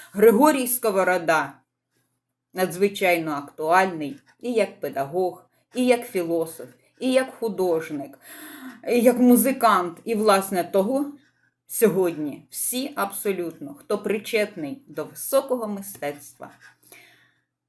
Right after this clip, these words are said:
вшановують пам'ять Григорія Савича.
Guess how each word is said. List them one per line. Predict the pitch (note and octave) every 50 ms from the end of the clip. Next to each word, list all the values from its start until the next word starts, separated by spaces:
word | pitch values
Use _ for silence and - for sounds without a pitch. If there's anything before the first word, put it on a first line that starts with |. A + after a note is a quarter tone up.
| _ _ _ _
вшановують | - - - F3+ F#3 F#3 F3 E3 D#3 C#3+ C#3 C3+ C3 - -
пам'ять | F#3 G3+ A#3 A#3+ A#3 A#3 G#3 G3+
Григорія | G3+ G#3 G#3+ G3 G3 G3 F#3+ F#3+ F3+ F3+
Савича. | F3+ - - D#3+ D#3 C#3+ D3+ D3 - - E3